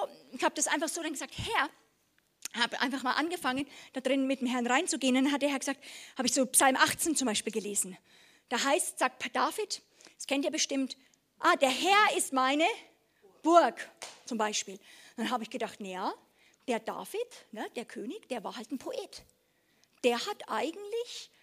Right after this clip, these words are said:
halt, halt sagen wollen, „Der Herr ist meine Sicherheit“, aber Burg klingt halt besser, weil das ist so ein schönes Bild. Also hat er gesagt, nicht „Der Herr ist meine Sicherheit“, er hat gesagt, „Der Herr ist meine Burg“, aber das ist halt nur so ein poetisches Wort.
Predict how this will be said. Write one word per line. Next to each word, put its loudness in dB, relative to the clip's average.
halt, -4
halt -6
sagen -2
wollen, 0
„Der 4
Herr -2
ist -6
meine -6
Sicherheit“, -6
aber -4
Burg -2
klingt -8
halt -8
besser, -10
weil -4
das -10
ist -10
so -10
ein -8
schönes -4
Bild. -6
Also -2
hat -2
er -2
gesagt, -4
nicht -6
„Der -6
Herr -8
ist -12
meine -10
Sicherheit“, -6
er -8
hat -14
gesagt, -10
„Der 2
Herr -4
ist -4
meine -8
Burg“, -4
aber -2
das -8
ist -6
halt -6
nur 0
so 0
ein 0
poetisches -6
Wort. -4